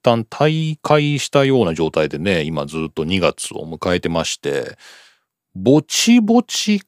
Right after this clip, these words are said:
開幕のことを考えなきゃいけないのかな、みたいな、なんかそういうシーズンになっ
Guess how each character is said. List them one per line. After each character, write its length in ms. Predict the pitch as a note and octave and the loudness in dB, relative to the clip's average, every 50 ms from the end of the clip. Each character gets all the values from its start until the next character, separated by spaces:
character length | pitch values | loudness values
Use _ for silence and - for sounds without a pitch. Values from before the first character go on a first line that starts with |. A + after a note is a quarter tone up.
| _ _ | _ _
開 440 | - - - E3+ F#3+ G3 F#3+ F#3+ F#3+ | -4 0 0 2 2 2 2 2 2
幕 400 | F#3 F3+ F#3 F3+ - _ - F#3 | 2 2 0 0 -2 _ 0 2
の 180 | F3+ F3+ F3 | 2 2 2
こ 240 | E3 - - - F3+ | 0 -4 -8 -10 -10
と 300 | - - F#3 F3+ E3+ C#3 | 0 2 4 4 4 4
を 60 | A#2+ - | 2 0
考 440 | - - C#3+ D3+ D#3 D#3+ D#3+ D#3+ D#3 D#3+ E3+ E3 | -2 -2 -2 0 0 0 -2 -2 -2 -2 0 0
え 120 | E3 E3+ | 0 2
な 140 | D#3+ C#3 A#2+ | 2 0 2
き 100 | - A2+ | 2 2
ゃ 20 | |
い 100 | G2 G2+ | 2 2
け 160 | - - C3 C3 | 0 0 0 0
な 160 | D3 E3 E3+ | 0 0 0
い 60 | D#3+ | 0
の 80 | C3 A2 | 0 -2
か 160 | - - C3 | -2 0 4
な、 120 | F3 A#3 | 4 4
み 100 | A#3 F#3 | 4 4
た 120 | - G#2 E2+ | 4 4 2
い 80 | D2+ | 2
な、 220 | C2+ - - - - | 0 -6 -10 -12 -12
な 100 | G#2+ G2 | -14 -14
ん 20 | - | -12
か 80 | - | -12
そ 200 | - - D#3 D#3 | -4 0 2 4
う 40 | D#3 | 4
い 60 | D3+ C#3+ C3+ C3+ B2+ A#2+ G#2+ G2 F#2 | 6 6 6 6 6 6 4 4 0
う 40 | - _ _ _ _ _ - | -2 _ _ _ _ _ -16
シ 400 | - - - - - D#3+ D#3+ C3+ | -12 -12 -12 -6 -2 0 0 0
ー 20 | |
ズ 80 | G#2 F2+ | 0 0
ン 60 | E2 | -2
に 60 | D2 | 0
な 100 | F2 D3 | 0 0
っ 60 | - | 0